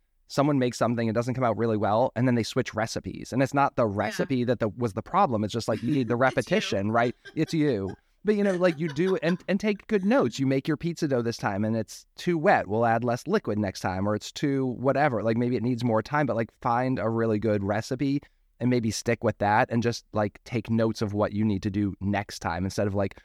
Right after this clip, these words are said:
Speaker 1: "Oh, this recipe didn't work. Let's find a new one." It is probably you, right? It's just the practice.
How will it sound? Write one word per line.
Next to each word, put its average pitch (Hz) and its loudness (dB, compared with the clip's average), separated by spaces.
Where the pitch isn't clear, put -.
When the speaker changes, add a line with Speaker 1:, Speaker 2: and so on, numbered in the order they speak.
Speaker 1:
"Oh, 160 4
this 131 4
recipe 123 0
didn't 131 0
work. 143 0
Let's 98 -2
find 110 0
a 123 0
new 151 2
one." 87 -4
It 104 -4
is 104 -2
probably 92 -4
you, 92 -2
right? 98 -4
It's 113 -8
just 127 -4
the 143 -4
practice. - -4